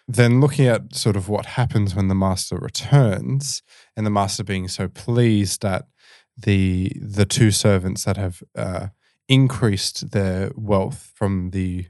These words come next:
money that they were given, and then the wa-, the one servant that was so afraid and thought they were doing the right thing was actually,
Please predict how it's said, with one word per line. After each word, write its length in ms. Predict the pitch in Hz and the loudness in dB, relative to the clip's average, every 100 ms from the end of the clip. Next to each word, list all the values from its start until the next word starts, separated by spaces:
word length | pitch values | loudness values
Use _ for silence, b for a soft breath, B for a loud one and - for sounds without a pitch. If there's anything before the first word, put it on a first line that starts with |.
| - | -2
money 260 | 107 104 98 | 2 2 2
that 160 | 95 | -2
they 80 | 98 | -2
were 140 | 92 90 | -2 -2
given, 400 | 107 92 92 95 | -2 -2 -4 -2
and 180 | 101 95 | -2 0
then 260 | 95 95 | -2 -2
the 160 | 95 98 | -2 -4
wa-, 280 | 95 104 - | -2 -4 -4
the 220 | 104 95 | -2 -2
one 240 | 95 107 104 | 0 0 0
servant 420 | - 95 95 98 | -2 -2 -4 -6
that 180 | 92 - B B B B | -8 -8 B B B B
was 100 | 113 | -2
so 200 | - 113 | 2 2
afraid 760 | 95 - 127 117 107 101 101 92 b b b - | 2 -2 2 4 4 2 0 -4 b b b -4
and 280 | 101 95 | -2 -2
thought 520 | - - 131 139 135 - - | -6 -2 2 4 2 -4 -4
they 100 | 113 | -2
were 120 | 95 98 | 0 -2
doing 240 | 92 92 | -4 -4
the 100 | 92 | -4
right 280 | 95 90 - | -4 -4 -6
thing 440 | - 98 - - - | -6 -4 -4 -6 -4
was 120 | 92 | -2
actually, 500 | 95 - - 87 | -4 -4 -6 -6